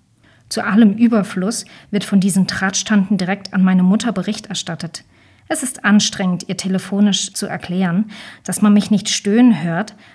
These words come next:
weil ich Männerbesuch habe, sondern mich lediglich anziehe. Ja, ich, weiblich Anfang dreißig und Single, muss meine Mutter Bericht erstatten. Ihre fünfte Ehe liegt gerade in Trümmern, weshalb ich erneut in ihren Fokus rücke.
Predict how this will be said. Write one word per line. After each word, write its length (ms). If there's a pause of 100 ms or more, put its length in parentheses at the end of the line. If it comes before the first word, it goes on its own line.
weil 160
ich 100
Männerbesuch 680
habe, 320 (200)
sondern 360
mich 200
lediglich 600
anziehe. 580 (480)
Ja, 380 (340)
ich, 400 (380)
weiblich 640
Anfang 340
dreißig 560
und 140
Single, 380 (340)
muss 220
meine 200
Mutter 240
Bericht 360
erstatten. 500 (800)
Ihre 240
fünfte 400
Ehe 300
liegt 240
gerade 320
in 200
Trümmern, 460 (180)
weshalb 400
ich 160
erneut 340
in 140
ihren 260
Fokus 480
rücke. 280